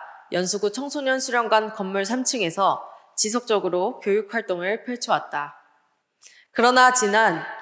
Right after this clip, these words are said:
팔월 팔 일 인천시는 연수구 청소년 수련관 이전에 따라 이천이십오 년 십이월 삼십일 일 공유재산 무산 사용이 종료됨을 알리고 동시에 퇴거 조치를 이행하도록 청담고에 전했다.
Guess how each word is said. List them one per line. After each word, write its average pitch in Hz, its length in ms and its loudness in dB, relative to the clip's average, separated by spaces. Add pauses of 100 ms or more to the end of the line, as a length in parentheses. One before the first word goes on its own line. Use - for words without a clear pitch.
(300)
팔월 302 300 6
팔 240 160 2
일 196 320 2
인천시는 220 840 -4 (1040)
연수구 196 360 0
청소년 294 440 0
수련관 247 520 0
이전에 214 300 -2
따라 170 520 -2 (220)
이천이십오 226 680 0
년 180 340 0
십이월 196 560 0
삼십일 247 440 -2
일 156 320 -4 (220)
공유재산 226 680 -2
무산 240 280 -2
사용이 214 440 -2
종료됨을 208 600 -4
알리고 165 560 -4 (420)
동시에 220 560 0
퇴거 330 280 4
조치를 180 760 -4
이행하도록 175 680 -2
청담고에 220 640 -6
전했다. 156 580 -14